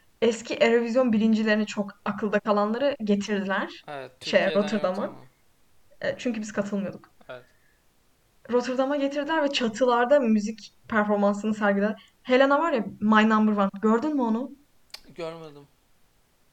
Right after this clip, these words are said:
Speaker 1: O vardı, işte şey vardı, benim kişisel favorim Lordi vardı.
Speaker 2: Evet, gördüm onu.
Speaker 1: Helena Reis, ben dedim ki, "Abi, of,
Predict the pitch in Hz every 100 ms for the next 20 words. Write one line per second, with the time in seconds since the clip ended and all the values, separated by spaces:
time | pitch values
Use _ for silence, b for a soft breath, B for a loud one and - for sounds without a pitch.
0 | _ 233 254 247 233 226 208 220 220 -
1 | - 226 214 - - 226 214 202 190 180
2 | 196 196 196 196 202 185 196 202 208 196
3 | 170 175 160 220 - 160 156 143 156 151
4 | 156 139 135 131 _ _ _ _ _ 302
5 | 359 359 285 240 233 - 240 247 262 285
6 | - - 214 214 202 180 - 185 208 202